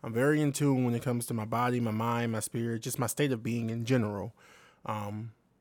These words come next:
so along with all those healthy boundaries and habits I've talked about in previous episodes, there comes a set of what many would call toxic traits that I have.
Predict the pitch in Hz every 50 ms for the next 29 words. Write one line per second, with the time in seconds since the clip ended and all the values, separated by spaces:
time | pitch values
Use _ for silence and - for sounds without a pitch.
0 | _ _ _ _ _ - _ _ _ _ - - - - 151 147 139 139 156 170
1 | 170 170 160 147 - 156 139 147 143 139 131 120 107 - - 170 208 262 - -
2 | 151 120 117 110 110 110 113 107 113 110 107 110 107 98 101 120 113 113 113 110
3 | - - 107 104 - - 107 107 - 117 113 117 113 113 113 110 - 120 113 107
4 | 113 110 107 - 110 107 - 120 - - 117 113 113 117 117 117 - - _ _
5 | - - - - - - - - - 113 123 - 240 233 - - 294 269 269 269
6 | 277 269 240 247 240 - - - - - 226 214 196 185 185 - - _ _ _
7 | - 170 165 165 170 180 185 185 180 180 180 180 180 185 185 190 202 202 208 202
8 | - - - 220 202 202 196 185 180 180 180 180 - - 175 170 175 - - 170
9 | - - - - 175 151 139 120 - - 117 117 110 110 110 113 113 107 107 107
10 | 113 117